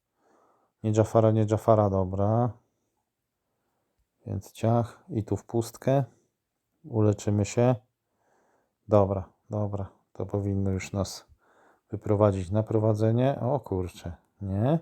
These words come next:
No trudno, szkoda, że odparł tamto, e, obniżenie defensywy.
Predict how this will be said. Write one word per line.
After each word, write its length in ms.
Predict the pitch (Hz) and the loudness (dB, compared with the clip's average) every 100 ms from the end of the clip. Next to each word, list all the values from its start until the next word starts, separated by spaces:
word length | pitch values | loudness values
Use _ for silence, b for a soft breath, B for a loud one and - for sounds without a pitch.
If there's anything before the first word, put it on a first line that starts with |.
| - _ _ _ _ _ _ _ _ _ _ _ _ _ _ _ _ _ _ _ _ _ _ _ _ _ _ _ _ _ _ _ _ _ _ - | -6 _ _ _ _ _ _ _ _ _ _ _ _ _ _ _ _ _ _ _ _ _ _ _ _ _ _ _ _ _ _ _ _ _ _ -6
No 120 | 107 | 0
trudno, 420 | 107 107 92 92 | 4 4 4 -2
szkoda, 400 | 90 - 101 98 | -6 -4 2 2
że 220 | 95 98 92 _ _ _ _ | 4 0 -2 _ _ _ _
odparł 500 | - 113 - 101 95 | 4 4 4 0 0
tamto, 480 | 92 95 95 95 95 - _ _ _ _ _ _ _ _ _ _ _ _ _ _ - | -4 -6 -6 -6 -8 -10 _ _ _ _ _ _ _ _ _ _ _ _ _ _ -2
e, 560 | 110 107 107 104 107 101 b b b - | 2 2 2 2 0 -2 b b b -6
obniżenie 480 | 104 107 104 107 | -2 0 2 4
defensywy. 840 | 104 110 113 110 107 101 107 131 | 4 2 2 2 2 2 2 2